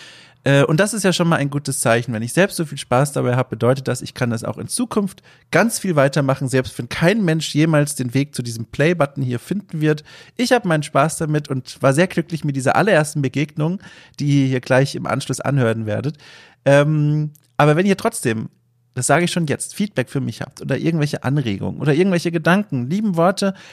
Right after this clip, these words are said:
dann lasst sie mir zukommen, am besten per Mail und zwar an mail at domschott punkt net. Das lese ich alles,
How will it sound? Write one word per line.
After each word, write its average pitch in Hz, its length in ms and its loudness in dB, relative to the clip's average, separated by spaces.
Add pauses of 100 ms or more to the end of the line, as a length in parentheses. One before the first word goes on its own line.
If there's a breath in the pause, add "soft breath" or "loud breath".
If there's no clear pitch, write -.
(140 loud breath)
dann 180 120 2
lasst 214 240 2
sie 240 80 -2
mir 208 160 0
zukommen, 190 500 -2
am 143 140 -2
besten 139 320 -2
per 127 160 -4
Mail 131 320 0
und 127 220 -8
zwar 120 240 -2
an 113 180 -4
mail 147 400 2
at - 360 -4
domschott 117 520 -4
punkt - 260 -12
net. 151 280 0 (320 soft breath)
Das 131 180 -2
lese 190 300 4
ich 180 180 -2
alles, 151 520 0